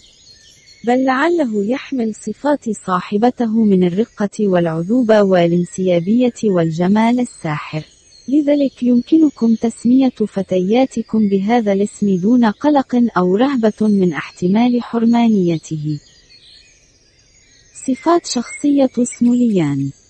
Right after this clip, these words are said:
فتاة رقيقة، ناعمة وخجولة،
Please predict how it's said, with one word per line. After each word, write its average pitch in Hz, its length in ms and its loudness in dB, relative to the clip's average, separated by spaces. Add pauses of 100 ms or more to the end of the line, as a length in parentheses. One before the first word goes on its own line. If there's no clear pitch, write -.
(960)
فتاة 269 440 0
رقيقة، 165 760 -2 (2250)
ناعمة 285 540 4
وخجولة، 185 800 -2